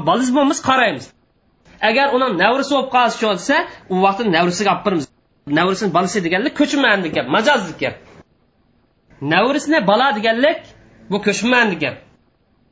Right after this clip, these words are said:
Am bu yerda haqiqiy ma'niga olib borish tars bo'lib qoldi. Ya'ni Zaydning amaliyot bolasi bo'lmaganligi uchun haqiqatni iste'mol qilish, haqiqatni ko'zlash tars bo'lganligi uchun majoz ma'nisini iste'mol qilamiz. Hamda Zaydningki pushtidan bo'lgan bolasimi yo'q ekan, yo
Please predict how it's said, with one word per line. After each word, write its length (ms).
Am 140
bu 80
yerda 340
haqiqiy 420
ma'niga 280
olib 160
borish 180
tars 240
bo'lib 180
qoldi. 240
Ya'ni 180
Zaydning 340
amaliyot 380
bolasi 240
bo'lmaganligi 380
uchun 200
haqiqatni 520
iste'mol 380
qilish, 260
haqiqatni 400
ko'zlash 300
tars 220
bo'lganligi 380
uchun 280
majoz 460
ma'nisini 480
iste'mol 360
qilamiz. 320
Hamda 380
Zaydningki 720
pushtidan 480
bo'lgan 280
bolasimi 340
yo'q 180
ekan, 260
yo 180